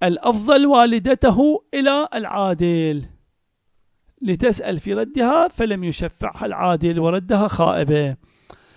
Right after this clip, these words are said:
ولقد عوقب، التفت جيدا، يقول هذه، هذا ما حصل في البيت الص-، في البيت الصلاحي، هذا الصراع بين أبناء صلاح الدين. يقول هذا جزاء أي شيء.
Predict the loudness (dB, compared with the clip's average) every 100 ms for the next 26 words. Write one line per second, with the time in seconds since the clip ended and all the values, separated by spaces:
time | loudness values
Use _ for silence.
0 | _ -2 0 0 -2 -2 -4 _ 2 4
1 | 6 2 0 2 4 4 2 -2 _ -16
2 | -8 -6 -4 0 0 0 -2 -6 -10 _
3 | _ _ _ -20 _ _ _ 0 0 4
4 | 4 6 6 4 -2 -8 -4 -2 0 -2
5 | -2 -6 -6 -4 -6 -6 -8 -6 -4 -4
6 | -4 -4 -2 -4 -8 -16 -16 -8 -6 -6
7 | -2 -2 -2 -6 -4 -2 -2 0 0 0
8 | -2 -2 -2 -2 -2 -2 -4 -4 -2 -2
9 | -2 -4 -4 -2 0 2 0 -2 -6 _
10 | _ _ _ _ -10 -2 4 4 4 2
11 | 0 -2 -2 2 2 4 2 0